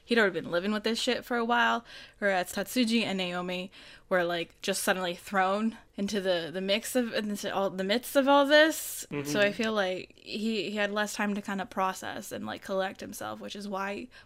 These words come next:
Speaker 1: partly why he, like, reacted so crazy in the basement, 'cause he was just, like,
Speaker 2: Mm-hmm.
Speaker 1: desperate, whereas Teppei had kinda come to terms with it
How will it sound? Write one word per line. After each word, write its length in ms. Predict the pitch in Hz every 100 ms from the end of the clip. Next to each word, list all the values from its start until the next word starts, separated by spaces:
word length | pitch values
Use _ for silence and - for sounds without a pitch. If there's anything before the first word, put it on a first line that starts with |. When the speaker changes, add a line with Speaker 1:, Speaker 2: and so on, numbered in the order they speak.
| -
Speaker 1:
partly 300 | 240 254 254
why 200 | 254 254
he, 200 | 254 254
like, 260 | 254 254 - - -
reacted 500 | 262 254 247 247 254
so 400 | - 247 254 247 - - - -
crazy 540 | - 277 269 269 269 - - -
in 140 | 269 262
the 60 |
basement, 680 | 254 262 262 269 277 285 269 - -
'cause 160 | 196
he 140 | 196 208
was 140 | 196
just, 160 | 170 156
like, 100 | 156
Speaker 2:
Mm-hmm. 240 | 151 151 151 - -
Speaker 1:
desperate, 680 | 180 208 190 - - 185 - -
whereas 320 | - 202 - -
Teppei 320 | - 175 175
had 220 | 190 220
kinda 220 | - 180 170
come 240 | - 185
to 100 | 180
terms 340 | - - 175
with 180 | 180 180
it 160 | 190